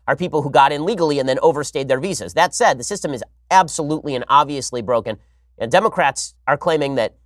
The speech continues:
President Trump is trying to curb the ability to claim asylum. But the problem is that the vast majority of people claiming asylum are doing so fraudulently. They're not actually political refugees from their country. They're just looking for a better job. Now, I don't blame people who are coming here for a better life. My great-great-grandparents did.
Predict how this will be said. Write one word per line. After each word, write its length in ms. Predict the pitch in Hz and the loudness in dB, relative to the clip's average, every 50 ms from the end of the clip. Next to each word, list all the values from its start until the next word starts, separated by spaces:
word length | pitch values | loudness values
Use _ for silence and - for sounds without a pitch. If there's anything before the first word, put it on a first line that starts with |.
| _ _ _ | _ _ _
President 340 | - 185 190 156 180 165 - | 0 2 2 2 0 -4 -4
Trump 200 | - 160 139 131 | -4 -6 -6 -6
is 100 | 120 - | -8 -6
trying 200 | - 143 143 - | -4 -4 -4 -6
to 80 | - | -10
curb 400 | - - - 185 190 185 165 139 | -14 -2 2 2 2 2 2 -2
the 100 | 135 139 | -4 -4
ability 400 | 120 120 151 160 156 139 131 127 | -2 0 2 2 2 0 0 -6
to 80 | 117 - | -8 -6
claim 240 | - 151 147 143 117 | -4 -2 -2 -2 -2
asylum. 560 | 110 - 170 185 220 214 160 110 92 98 - _ _ _ _ _ | -4 2 4 4 4 4 2 0 -2 -4 -10 _ _ _ _ _
But 80 | - | -2
the 80 | - 123 | 0 4
problem 340 | 175 208 233 226 208 160 113 | 4 4 4 4 0 -4 -6
is 140 | 113 123 | -8 -10
that 100 | - 139 | -10 -12
the 60 | 117 135 | -6 0
vast 260 | 151 160 180 - 185 | 2 2 2 2 -2
majority 380 | 180 156 - 160 165 170 160 | -6 -4 2 4 4 4 2
of 60 | 147 - | -2 -8
people 180 | 170 - 160 135 | -6 -6 -6 -4
claiming 260 | - 165 165 165 151 | -2 -2 -2 -2 -2
asylum 400 | 131 - 160 151 180 175 135 131 | 0 2 4 4 4 4 2 0
are 120 | 127 139 | -2 -4
doing 240 | 120 139 156 165 156 | -4 -4 -4 -4 -2
so 100 | - 160 | -2 -4
fraudulently. 720 | 143 - 160 160 - 151 127 117 98 80 62 67 60 - _ _ _ | -2 2 2 2 2 2 -2 -6 -6 -6 -8 -10 -12 -14 _ _ _
They're 140 | 127 143 160 | 0 2 4
not 160 | 170 196 - - | 4 4 4 2
actually 500 | 147 165 170 - - 175 156 135 117 - _ _ _ _ | 0 -2 -2 -2 -4 -4 -4 -4 -6 -8 _ _ _ _
political 400 | 147 151 160 170 180 143 139 127 | 2 4 4 4 4 2 -2 0
refugees 520 | 131 139 147 - 156 139 110 120 147 139 | 0 0 -2 -2 -8 -10 -10 -8 -10 -8
from 180 | - - 135 127 | -8 -6 -6 -6
their 120 | 113 110 | -6 -6
country. 320 | - - - 104 - 123 113 | -6 -6 -8 -8 -8 -10 -8
They're 120 | 120 143 | -6 -6
just 220 | 139 147 143 - - | -6 -6 -10 -6 -4
looking 280 | 156 147 - 147 143 | -6 -4 -4 -8 -6
for 100 | - 143 | -2 -2
a 60 | 135 | 0
better 200 | 127 143 127 131 | 2 0 -2 -2
job. 220 | 135 - 208 170 277 | 0 2 2 2 2
Now, 160 | 269 151 - - _ _ _ _ _ _ _ _ - | 2 -4 -6 -8 _ _ _ _ _ _ _ _ 0
I 80 | 220 | 4
don't 220 | 262 285 240 - 117 | 4 4 2 2 -2
blame 320 | 127 160 190 226 233 - | 0 2 2 2 2 0
people 340 | - 117 110 - - 92 90 | -4 -8 -12 -10 -8 -10 -6
who 100 | - 147 147 | 0 2 2
are 80 | 143 | 2
coming 300 | - - 170 185 180 160 | 2 -2 -4 -2 -2 -4
here 200 | 139 135 131 131 | -4 -2 -2 -2
for 140 | 123 - 139 | 0 0 -2
a 60 | 131 | 0
better 200 | 123 139 147 147 | 0 0 0 2
life. 360 | 151 165 214 147 - - _ _ _ _ _ _ _ | 2 2 2 2 2 -4 _ _ _ _ _ _ _
My 140 | 131 156 196 | 2 2 2
great-great-grandparents 1080 | 175 - 190 208 185 156 175 202 190 151 180 196 226 233 180 170 131 110 98 - - | 4 4 2 2 2 2 0 0 2 2 2 2 2 2 0 -4 -4 -4 -6 -8 -10
did. 220 | - 82 60 - | -10 -10 -12 -12